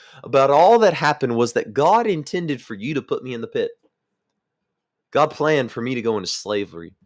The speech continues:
God sent me to Egypt. God put me in Potiphar's house. God put me in prison. God put me in the palace. Above his brothers, above the slave traders, above Potiphar, his wife, and Pharaoh, Joseph understood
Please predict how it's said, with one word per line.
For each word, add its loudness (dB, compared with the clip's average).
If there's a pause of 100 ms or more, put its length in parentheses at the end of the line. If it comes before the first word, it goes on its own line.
(160)
God 4
sent -2
me 0
to -2
Egypt. -8
God 2
put 2
me -4
in -6
Potiphar's -6
house. -4
God -4
put 0
me 0
in -4
prison. -2
God 2
put 0
me -2
in -2
the -2
palace. -4 (960)
Above 2
his -2
brothers, 0
above 0
the -4
slave -6
traders, -4
above 0
Potiphar, -2
his -4
wife, -2
and -14
Pharaoh, -2
Joseph -2
understood -4